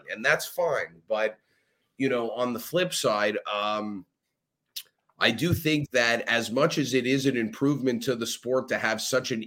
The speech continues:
influx of, of newcomers to the sport, um, you gotta realize that with the dangerous weapon in social media, uh, you got guys on there that are talking, that are, like, Monday morning quarterbacking it after an event. It's their second time watching a fight. So,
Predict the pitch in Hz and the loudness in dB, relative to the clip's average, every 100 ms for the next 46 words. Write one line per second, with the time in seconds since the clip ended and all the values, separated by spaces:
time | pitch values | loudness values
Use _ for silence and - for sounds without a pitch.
0 | - 139 147 143 113 113 107 - - 104 | -2 0 2 -2 -2 0 0 -2 -6 -2
1 | 107 98 90 104 101 98 117 131 127 123 | -2 -2 -4 -2 -2 0 2 2 2 2
2 | 117 110 - 117 117 - - 165 120 107 | 2 -4 -4 -6 -6 -8 2 6 6 4
3 | - - - _ - 107 104 107 107 113 | -4 -20 -20 _ -4 0 2 2 0 -2
4 | 113 123 131 120 131 160 123 110 110 110 | 0 4 6 6 6 6 6 4 2 0
5 | 113 113 107 117 131 135 113 - 110 127 | 0 -2 -2 2 4 2 0 0 4 4
6 | 135 117 110 - 120 117 117 107 123 165 | 4 2 0 2 0 2 -2 -2 2 2
7 | 156 98 95 101 - _ _ _ _ _ | 2 2 0 -4 -10 _ _ _ _ _
8 | 101 107 110 117 127 135 110 113 120 135 | 0 2 2 0 4 4 4 4 4 4
9 | 131 117 110 113 107 110 104 - 120 123 | 4 2 2 2 2 2 2 0 0 0
10 | - 117 107 104 110 107 104 104 104 120 | 0 -4 -2 0 4 4 4 0 0 0
11 | 123 123 113 120 120 107 - 139 151 110 | 2 0 2 2 2 -2 2 2 2 2
12 | 104 104 - 110 110 107 110 113 120 113 | 2 2 0 -4 -2 0 0 0 -2 0
13 | 104 117 127 104 - 107 - 117 110 110 | 2 4 4 2 -4 -6 0 0 0 -4
14 | 113 104 104 104 - 101 87 - 127 113 | -2 -2 0 0 -2 -10 -12 -2 0 0
15 | - - 107 107 | -4 -4 0 0